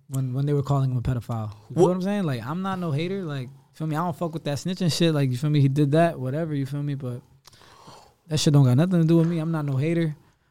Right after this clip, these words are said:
Speaker 1: Nothing like that.
Speaker 2: Wh-, what did you think about, like, you know, for, for, for the artists you collaborated before, right? Like you said, P N B Rock, um, shit, Fetty Wap, and other people. Um, did people kinda slow up dealing with you
Speaker 1: They
Speaker 2: at any point?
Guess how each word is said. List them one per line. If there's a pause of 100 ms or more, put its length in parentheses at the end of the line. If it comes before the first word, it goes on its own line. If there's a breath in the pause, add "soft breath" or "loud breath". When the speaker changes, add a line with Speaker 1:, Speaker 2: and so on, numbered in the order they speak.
(120)
Speaker 1:
Nothing
like
that. (420 soft breath)
Speaker 2:
Wh-,
what
did
you
think
about,
like,
you
know,
for,
for,
for
the
artists
you
collaborated
before,
right?
Like (160)
you
said,
P
N
B
Rock,
um, (340 loud breath)
shit,
Fetty
Wap,
and
other
people. (760 soft breath)
Um, (300)
did
people
kinda
slow
up (640)
dealing
with
you (1120)
Speaker 1:
They
Speaker 2:
at
any
point?